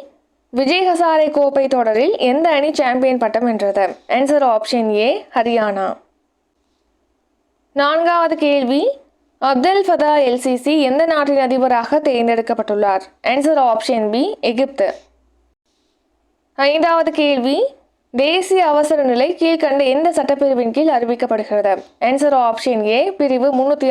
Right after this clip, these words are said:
ஐம்பத்தி ரெண்டு. ஆறாவது கேள்வி, கோவா விடுதலை தினம் எந்த நாளில் கடைபிடிக்கப்படுகிறது? ஆன்சர் ஆப்ஷன் டி, டிசம்பர் பத்தொன்பது. ஏழாவது கேள்வி, இந்தியாவுக்கான இஸ்ரேலின் தூதராக நியமிக்கப்பட்டவர் யார்?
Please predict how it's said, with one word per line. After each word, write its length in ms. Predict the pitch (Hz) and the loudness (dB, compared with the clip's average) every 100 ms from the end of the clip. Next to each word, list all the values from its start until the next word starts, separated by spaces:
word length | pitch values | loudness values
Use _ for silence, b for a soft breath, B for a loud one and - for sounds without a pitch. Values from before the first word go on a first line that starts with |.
| 220 | 0
ஐம்பத்தி 340 | 220 233 214 | 0 -2 -2
ரெண்டு. 280 | 202 196 190 - _ _ _ _ _ _ _ _ _ _ _ _ | -4 -2 -4 -6 _ _ _ _ _ _ _ _ _ _ _ _
ஆறாவது 560 | 277 277 302 320 330 320 | -2 0 2 2 2 0
கேள்வி, 480 | 294 277 262 254 302 539 - _ _ _ _ _ _ 240 | 0 0 0 0 0 -2 -6 _ _ _ _ _ _ 0
கோவா 460 | 311 349 359 349 302 | 2 2 2 2 2
விடுதலை 440 | 302 285 294 285 | 0 2 2 2
தினம் 280 | 254 285 330 | 2 2 2
எந்த 240 | 269 302 | 2 2
நாளில் 400 | 311 285 277 311 | 2 2 2 0
கடைபிடிக்கப்படுகிறது? 1120 | 320 262 262 254 247 233 220 208 208 196 160 - - | 0 2 2 0 -2 -2 -2 -2 0 0 -2 -6 -4
ஆன்சர் 400 | 254 277 302 285 269 | -2 0 2 2 2
ஆப்ஷன் 380 | 262 311 269 233 | 0 -2 0 0
டி, 140 | 262 427 330 | 0 0 -2
டிசம்பர் 380 | 247 277 277 277 | -2 0 0 0
பத்தொன்பது. 600 | 233 226 214 208 190 - _ _ _ _ _ _ _ _ _ _ _ _ _ _ - | -2 -2 -2 0 -2 -4 _ _ _ _ _ _ _ _ _ _ _ _ _ _ -2
ஏழாவது 580 | 277 294 330 330 330 311 | 0 2 2 2 0 0
கேள்வி, 500 | 285 262 226 240 330 494 _ - | 0 0 0 0 -2 -4 _ -6
இந்தியாவுக்கான 680 | 262 285 339 339 330 302 277 | -2 2 2 0 0 0 0
இஸ்ரேலின் 580 | 302 254 277 302 302 294 | 0 0 0 2 0 0
தூதராக 500 | 285 277 269 254 254 | 0 2 0 0 0
நியமிக்கப்பட்டவர் 760 | 240 240 247 254 233 214 220 | 0 0 -2 -2 -2 0 0
யார்? 300 | 220 202 185 | 0 0 -2